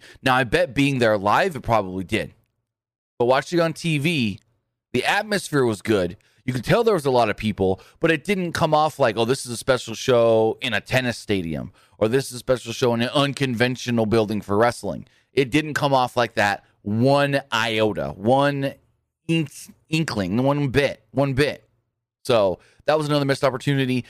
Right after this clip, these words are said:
that they didn't do anything special with the staging to really make it feel like a different show. Honestly, I thought they have just the one tunnel in Arthur Ashe where the, the tennis players come out and stuff.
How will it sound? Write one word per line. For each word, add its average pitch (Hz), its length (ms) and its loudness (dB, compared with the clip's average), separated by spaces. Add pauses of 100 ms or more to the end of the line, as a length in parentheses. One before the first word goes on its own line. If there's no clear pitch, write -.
(140)
that 120 100 -10
they 139 100 0
didn't 160 200 -2
do 156 100 2
anything 139 240 -2
special 131 460 -2
with 120 340 2
the 113 160 -4
staging 120 680 -2 (260)
to 135 80 0
really 139 420 2
make 131 220 0
it 117 100 -4
feel 247 420 2
like 175 180 2
a 117 80 -2
different 101 380 -2
show. 92 240 0
Honestly, 101 640 0 (460)
I 170 180 0
thought 104 400 0 (240)
they 131 100 2
have 175 200 0
just 156 240 -16
the 151 80 2
one 127 340 2
tunnel 120 520 -2 (460)
in 120 60 0
Arthur 117 380 2
Ashe 117 300 2
where 120 120 -4
the, 104 220 -2
the 98 400 4
tennis 127 220 -2
players 127 220 0
come - 180 -2
out 127 80 2
and 127 100 -6
stuff. 156 260 0